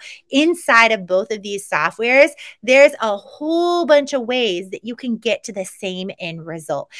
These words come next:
And so sometimes it can feel a little bit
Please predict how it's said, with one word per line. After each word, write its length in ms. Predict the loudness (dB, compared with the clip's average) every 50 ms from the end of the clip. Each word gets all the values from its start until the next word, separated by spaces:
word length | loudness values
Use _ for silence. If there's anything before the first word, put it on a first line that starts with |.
| -12 -6 -4
And 140 | -2 2
so 120 | 2 2 0
sometimes 640 | 2 2 4 4 4 4 4 4 4 4 4 0 -6
it 80 | -8 -8
can 140 | -6 -6 -8
feel 320 | -6 -4 -2 0 0 0 -2
a 120 | -2 -6 -6
little 560 | -6 -6 -4 -2 -2 0 0 -2 -4 -6 -4
bit 260 | 0 2 2 2 2